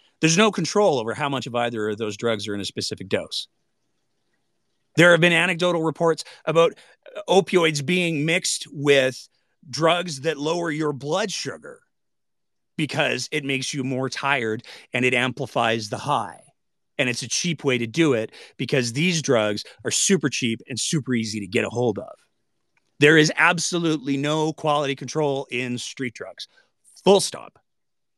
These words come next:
Anybody who says different is lying through their teeth, or they don't know what they're talking about. So one of the big arguments that you're seeing from a lot of people who are dealing with the opioid crisis and the drug crisis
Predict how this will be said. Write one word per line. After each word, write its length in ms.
Anybody 360
who 40
says 240
different 300
is 280
lying 640
through 160
their 120
teeth, 300
or 140
they 120
don't 280
know 120
what 120
they're 80
talking 380
about. 220
So 160
one 220
of 80
the 80
big 180
arguments 480
that 160
you're 140
seeing 340
from 140
a 40
lot 220
of 80
people 300
who 100
are 60
dealing 340
with 140
the 80
opioid 400
crisis 440
and 160
the 40
drug 240
crisis 360